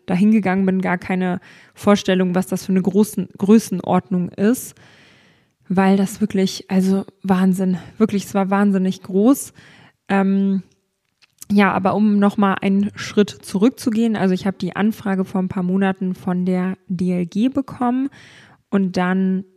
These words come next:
haben die halt im Prinzip gesagt, ich kann einen Live-Podcast geben nach einem Thema meiner Wahl. Also es gab da keine Vorgabe.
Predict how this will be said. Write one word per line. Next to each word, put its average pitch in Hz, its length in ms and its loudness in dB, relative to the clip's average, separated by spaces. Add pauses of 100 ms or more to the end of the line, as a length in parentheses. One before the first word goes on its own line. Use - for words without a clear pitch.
(140)
haben 190 220 0
die 185 120 0
halt 185 160 -2
im 185 100 -4
Prinzip 190 320 -4
gesagt, 180 400 0
ich - 140 -10
kann 180 180 -4
einen 185 160 -4
Live-Podcast 220 800 -2
geben 190 320 2
nach 180 240 -2
einem 180 440 -2 (160)
Thema 190 580 0
meiner 175 520 0
Wahl. 196 340 4
Also 180 240 0
es 180 140 -6
gab 175 220 -4
da 185 120 -2
keine 175 280 -4
Vorgabe. 214 720 2